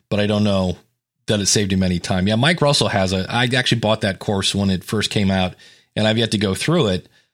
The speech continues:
uh, because, 'cause I don't have enough <laughs> time, basically. That was the one thing I, boy, I tell you what, it was weird to have something that completely took over my life.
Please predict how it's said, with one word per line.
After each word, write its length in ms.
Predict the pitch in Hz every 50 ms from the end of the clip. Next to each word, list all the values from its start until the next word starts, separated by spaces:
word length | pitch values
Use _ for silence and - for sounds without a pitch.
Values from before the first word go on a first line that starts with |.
| _ _ -
uh, 240 | 101 101 98 95 95
because, 720 | 95 101 107 107 - 110 104 104 98 - - - - - - _ _ _ _ _ _ _ _ _ _ _ -
'cause 140 | - - 98
I 40 | 101
don't 100 | 95 95
have 100 | 95 95
enough 160 | 95 95 98
<laughs> 180 | - - - -
time, 240 | 160 139 - - 139
basically. 460 | - - - - - - - 127 127 131 - - -
That 220 | - 165 175 185 170
was 180 | 170 165 151
the 80 | 143 143
one 160 | 143 156 156
thing 180 | 139 143 135 127
I, 180 | 117 113 110 107 - - - - - - - -
boy, 100 | - 151
I 60 | 147
tell 160 | 143 - 170 156
you 120 | 147 131
what, 380 | 120 123 127 120 110 104 - _ -
it 100 | 135 139
was 200 | 135 139 131 117
weird 400 | 110 117 131 131 131 123 113 123
to 80 | 110
have 240 | 101 123 113 113 107
something 460 | - - 120 123 120 - 123 113 113
that 160 | 107 104 90 -
completely 800 | - 104 98 - - - 120 120 127 143 143 135 - - 110 101
took 220 | - - 107 -
over 200 | 110 101 98 98 95
my 140 | 92 87 87
life. 360 | 85 82 78 101 - -